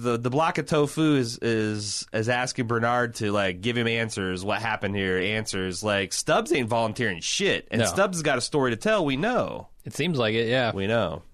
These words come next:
Speaker 2: Uh, I'm trying to, w-, what about Dolores' plot here?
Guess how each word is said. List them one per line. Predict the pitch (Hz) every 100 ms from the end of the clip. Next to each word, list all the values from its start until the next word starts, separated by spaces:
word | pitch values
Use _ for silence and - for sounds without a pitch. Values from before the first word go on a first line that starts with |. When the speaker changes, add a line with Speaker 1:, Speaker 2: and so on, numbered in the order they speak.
| - - - - - - - -
Speaker 2:
Uh, | 113 110 107 104 104 104 101 - - - - - - - - 120
I'm | 117 - -
trying | 139 131 127
to, | 113 120
w-, | 117 135 151
what | 156
about | 185 180
Dolores' | 160 147 139 - 110
plot | - 95 95
here? | 95 90